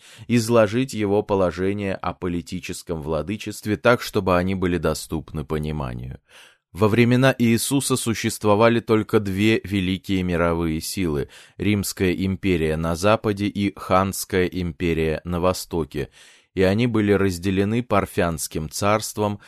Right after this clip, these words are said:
и другими лежащими между ними землями Каспийского и Туркестанского регионов.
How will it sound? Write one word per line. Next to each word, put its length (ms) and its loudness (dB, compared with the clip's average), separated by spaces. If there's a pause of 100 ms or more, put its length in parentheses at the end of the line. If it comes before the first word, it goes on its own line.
(180)
и 120 -2
другими 500 2
лежащими 720 2
между 340 -2
ними 300 -4
землями 540 -4
Каспийского 880 -4
и 200 -4
Туркестанского 1200 -6
регионов. 800 -6